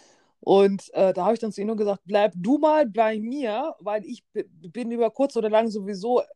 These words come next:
auf dem Boden irgendwie und dass ich, weil ich hab nicht hinten, ich kann hinten nicht gucken, was passiert.“ So, also, ne, äh, „Bleib du mal in meiner Nähe, dass du mir dann im Zweifelsfall sagen kannst, Vorsicht, da kommt ein Pferd“ oder, äh, dem Pferd sagen kannst, „Bitte jetzt nicht auf die dicke Tante hier treten, die am Boden liegt.“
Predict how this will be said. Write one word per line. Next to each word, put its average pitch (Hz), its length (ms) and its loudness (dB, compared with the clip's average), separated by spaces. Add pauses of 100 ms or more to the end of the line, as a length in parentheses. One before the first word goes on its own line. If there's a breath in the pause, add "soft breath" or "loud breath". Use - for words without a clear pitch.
(160)
auf 151 180 -2
dem 190 120 -6
Boden 170 340 -2
irgendwie 170 500 -4
und 156 260 -4
dass 190 160 -2
ich, 185 160 -8 (100)
weil 175 240 2
ich - 140 -8
hab 196 120 -4
nicht 208 180 0
hinten, 208 360 0 (220)
ich - 180 -20
kann 202 160 0
hinten 214 220 2
nicht 214 120 0
gucken, 226 240 2
was 165 140 0
passiert.“ 196 420 2 (500)
So, - 340 -2
also, 185 180 6 (180)
ne, 226 280 2
äh, - 240 0
„Bleib 208 260 2
du 226 120 -2
mal 240 160 6
in 226 120 -2
meiner 208 260 -4
Nähe, 233 280 0
dass 214 160 -6
du 220 100 -10
mir 208 160 -4
dann 196 140 -4
im 202 80 -12
Zweifelsfall 202 480 -6
sagen 190 260 -6
kannst, 208 360 -12
Vorsicht, 202 280 -10
da 190 60 -8
kommt 202 260 -10
ein 190 60 -18
Pferd“ 202 260 0
oder, 180 340 0
äh, 180 140 -4
dem 185 220 -8
Pferd 190 180 -2
sagen 180 220 -2
kannst, 190 260 -6
„Bitte - 160 -4
jetzt 175 160 -2
nicht 202 160 -2
auf - 140 -6 (120)
die 180 160 -6
dicke - 220 -4
Tante 226 240 2
hier 151 160 -2
treten, 131 300 -4
die 147 100 -2
am 147 100 -4
Boden 139 280 -4
liegt.“ 196 180 -8